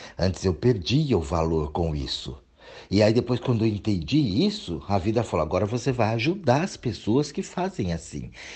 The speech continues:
E eu ganhava bastante dinheiro em cima disso, porque era o meu trabalho. Então o valor veio, eu falei, "Caramba, o, o, o banco que eu sentava, eu ensino o banco,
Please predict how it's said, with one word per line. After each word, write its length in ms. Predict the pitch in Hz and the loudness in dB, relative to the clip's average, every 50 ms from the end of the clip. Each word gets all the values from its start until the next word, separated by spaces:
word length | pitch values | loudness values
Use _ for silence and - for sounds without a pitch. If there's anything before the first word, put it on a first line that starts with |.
| - - | -6 0
E 140 | - 131 143 | 4 6 8
eu 100 | 165 165 | 8 6
ganhava 680 | 160 - 214 247 277 269 190 131 135 185 214 214 214 113 | 6 6 4 4 4 4 2 2 2 2 0 0 -2 0
bastante 580 | 107 104 101 - - - 113 110 104 - 101 | 0 -2 -2 -2 -2 -2 -2 -2 0 -2 -6
dinheiro 420 | 87 76 85 90 87 107 147 175 226 | -6 -4 -2 0 2 2 2 2 0
em 60 | 214 | -4
cima 340 | - - - 185 220 330 - | -6 -6 -4 -2 -2 -2 -2
disso, 420 | - 170 180 202 208 - - 85 | -2 -2 -2 -2 -2 -6 -8 -8
porque 240 | - - 85 - 104 | -8 -8 -2 0 0
era 120 | 95 92 | 2 2
o 40 | 92 | 2
meu 160 | 87 104 143 | 0 0 0
trabalho. 540 | 170 - 202 170 - - 78 69 62 71 - - _ - - - - - - - - - | 0 0 -2 -2 -2 -2 -2 -2 -4 -8 -12 -16 _ -20 -20 -20 -20 -20 -20 -20 -12 -8
Então 300 | 123 123 113 - 160 175 | -8 -4 0 2 2 2
o 20 | 196 | 2
valor 420 | 185 - 170 156 156 170 202 214 | 0 -2 -2 0 4 4 4 4
veio, 440 | 175 - - 92 123 175 214 196 165 | 2 -2 -2 2 2 2 2 2 0
eu 40 | 143 | -4
falei, 200 | - - 123 123 | -4 -4 -4 -4
"Caramba, 600 | - - 165 139 131 151 180 190 180 123 92 - - - - - - - - | -4 -4 -2 0 0 0 2 2 2 2 0 0 -4 -10 -14 -16 -18 -14 -10
o, 120 | - - - | -8 -8 -4
o, 300 | - 113 120 120 - 131 | 0 2 2 2 4 4
o 40 | 123 | 2
banco 360 | 104 90 139 165 220 208 214 | 4 4 4 4 2 2 0
que 120 | 185 - 156 | -2 0 0
eu 60 | 139 | 0
sentava, 600 | - - 131 113 101 - - 120 147 165 165 175 | 0 0 0 0 0 2 2 2 4 2 2 2
eu 40 | 147 | 0
ensino 400 | 143 135 - - - 156 160 160 | 0 0 0 2 2 4 4 4
o 40 | 135 | 4
banco, 380 | 113 127 131 139 - - 135 | 4 2 2 2 2 -2 -4